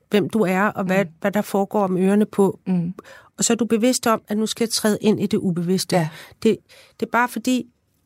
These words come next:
Speaker 1: det er noget andet end kontrol, synes jeg.
Speaker 2: Mm.
Speaker 1: Jeg synes, det er et andet sted.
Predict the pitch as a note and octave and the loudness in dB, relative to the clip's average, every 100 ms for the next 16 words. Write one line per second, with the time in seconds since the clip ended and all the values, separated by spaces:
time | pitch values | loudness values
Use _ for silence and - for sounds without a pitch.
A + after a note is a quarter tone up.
0 | _ _ _ _ _ _ _ - G3+ G#3 | _ _ _ _ _ _ _ 0 2 2
1 | G#3 A3 A3 B3+ - A3 G#3+ G3 _ _ | 2 2 4 4 4 2 2 0 _ _
2 | _ - G3+ - - - - F#3+ F#3+ F#3 | _ -6 -4 -2 -6 -4 -6 -6 -6 -10
3 | - _ A#3 A3 G#3+ G#3+ B3 A3+ - A3+ | -12 _ -2 0 2 2 2 0 2 0
4 | - G#3 G3+ G3 - G#3+ - G#3+ A#3+ - | 2 0 0 -2 -2 -2 0 0 0 2
5 | A#3 A3+ | 0 0